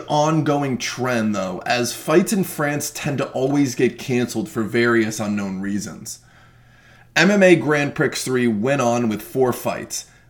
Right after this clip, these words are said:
I literally blinked and the first three fights were over. The first fight was a K O in a minute eighteen. The second fight was a K O in two minutes. The third fight was a K O in thirty seconds. And we only had four fights total.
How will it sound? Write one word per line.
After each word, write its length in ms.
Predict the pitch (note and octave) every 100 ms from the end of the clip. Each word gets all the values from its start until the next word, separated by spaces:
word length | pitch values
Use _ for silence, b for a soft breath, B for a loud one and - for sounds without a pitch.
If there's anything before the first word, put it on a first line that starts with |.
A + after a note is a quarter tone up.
| b -
I 160 | D3+ C#3+
literally 480 | D3+ G#3+ G#3 D#3+
blinked 680 | A#2 G2+ A#2+ B2 C#3+ G#2 G2 -
and 140 | C3+
the 60 | B2
first 460 | - F3 F3 - C#3
three 380 | A2+ A#2 D3+
fights 440 | C#3+ - A#2+ A#2 -
were 160 | G2+
over. 460 | A2 A2 - G2+ - B B -
The 100 | -
first 440 | - F#3+ G#3 -
fight 260 | D#3 C#3 C3
was 160 | B2
a 60 | C3+
K 340 | - C3 B2
O 160 | A#2 A2+
in 60 |
a 60 | G#2+
minute 300 | G#2 A2 A2
eighteen. 560 | G#2+ G#2 - G#2 F2+ - B B
The 120 | C#3
second 560 | - - G#3+ G3+ F#3+ F3
fight 320 | - B2+ G#2
was 160 | A#2+ A#2+
a 40 |
K 360 | - - C#3 C3+
O 140 | B2
in 100 | A2+
two 200 | - C3
minutes. 400 | A2+ E2+ D2+ - B B D#3+
The 100 | E3+
third 420 | - G3+ G#3 G3
fight 300 | F3 C#3+ B2+
was 160 | C3
a 40 | A#2
K 320 | - D#3 D3+
O 120 | C#3
in 140 | B2 A2+
thirty 260 | B2+ A#2+
seconds. 560 | G#2+ - C#3+ - F#2 - B B
And 160 | E3
we 140 | F#3 A3+
only 220 | A#3+ F#3+
had 400 | - G#3 F#3+ D3+
four 280 | - F3+ E3+
fights 460 | - F3 E3 -
total. 580 | - - F#3+ F#3 - -